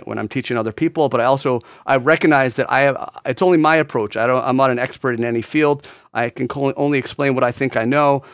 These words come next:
and then kind of sit back and listen and try to absorb what other people are saying, and then I can reach a greater wisdom, uh, myself. Um, so that hopefully answers your question, essentially, of how I started with pennies and how it kind of migrated into crypto,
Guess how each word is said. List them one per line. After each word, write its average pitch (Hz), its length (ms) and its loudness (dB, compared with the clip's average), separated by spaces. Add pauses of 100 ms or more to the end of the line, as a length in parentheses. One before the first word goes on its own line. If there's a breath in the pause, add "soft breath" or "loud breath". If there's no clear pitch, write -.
(220 loud breath)
and 120 140 -2
then 127 100 0
kind 131 220 -2
of 117 200 -6
sit 143 200 -2
back 127 220 2
and 123 100 -2
listen 123 360 -2
and 110 120 -4
try 123 160 0
to 117 100 -4
absorb 120 360 -4
what 117 100 -2
other 120 160 -2
people 117 280 -6
are 110 80 -4
saying, 110 440 -4 (300 loud breath)
and 117 120 -4
then 120 100 0
I 131 120 0
can 120 180 -2
reach 120 180 -4
a 107 60 -8
greater 107 340 -4
wisdom, 107 560 -6 (300 soft breath)
uh, 98 240 -6
myself. 101 720 -4 (440 soft breath)
Um, 101 680 -6
so - 140 -6
that 151 380 4
hopefully 147 400 -4
answers 131 220 -2
your 123 100 -2
question, 143 420 0
essentially, 131 440 -2
of 117 100 -4
how 120 120 -2
I 110 60 -2
started 120 340 -2
with 107 140 -10
pennies 143 420 0
and 113 80 -4
how 113 140 -4
it 113 80 -8
kind 117 160 -4
of 110 60 -2
migrated 117 520 -2
into 107 200 -4
crypto, 135 640 0